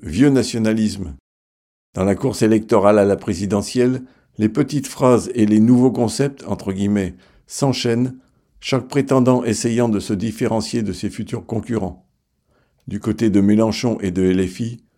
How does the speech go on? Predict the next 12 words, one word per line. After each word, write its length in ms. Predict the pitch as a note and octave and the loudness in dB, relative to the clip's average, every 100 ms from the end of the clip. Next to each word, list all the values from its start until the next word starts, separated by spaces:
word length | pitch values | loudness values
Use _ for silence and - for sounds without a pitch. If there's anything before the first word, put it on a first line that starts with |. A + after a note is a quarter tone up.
| _ | _
parler 380 | C3 B2 B2+ A2+ | 2 4 4 4
de « 120 | G2+ | 2
nouvelle 420 | G#2+ B2+ C#3+ B2+ | 4 4 6 4
France », 400 | - A2 A#2+ A#2+ - | 2 -2 -2 -4 -8
entre 280 | G2 - F#2 | -8 -6 -2
guillemets, 420 | G2+ G2 A2 A2 _ _ _ - | 0 0 -2 -6 _ _ _ -8
a 80 | G#2+ | -6
suffi 500 | - A#2 - D#3 G2+ | -4 -6 -4 -4 -2
à 100 | F#2+ | 0
déchaîner 500 | B2+ - A2+ A#2+ B2 | 0 0 0 0 0
les 180 | G2 | -2
accusations. 640 | G2 - G2+ G2+ F#2+ G2 | -4 -4 -2 -2 -2 -8